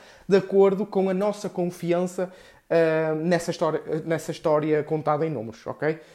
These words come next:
Portanto, espero que vocês, eh, tenham percebido, eh, a importância da margem de segurança. Apliquem, por amor de Deus, apliquem.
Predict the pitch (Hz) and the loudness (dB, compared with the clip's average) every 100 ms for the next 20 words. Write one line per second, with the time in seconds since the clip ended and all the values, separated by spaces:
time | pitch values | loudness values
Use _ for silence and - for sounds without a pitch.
0 | - - _ - 156 - - - - 247 | -20 -20 _ 2 2 0 -16 -12 4 6
1 | 247 208 226 226 220 180 156 - 165 160 | 6 0 -4 0 2 2 -2 -8 -6 -2
2 | 190 185 180 - 175 196 151 160 143 - | 0 0 -4 -6 -2 0 0 -2 -2 0
3 | 151 147 160 185 170 175 185 170 170 156 | 2 2 4 2 2 -2 -2 -2 -2 -2
4 | 151 147 156 160 - 165 170 180 202 - | 0 -2 -4 -8 -4 0 0 -2 -8 -10
5 | - - 180 185 165 160 170 - 208 196 | -6 0 0 2 0 0 -4 -2 0 2
6 | 180 170 143 147 151 - 185 208 214 165 | 0 -2 -2 -2 -4 -6 -2 0 0 -2
7 | 160 156 220 | -2 0 -2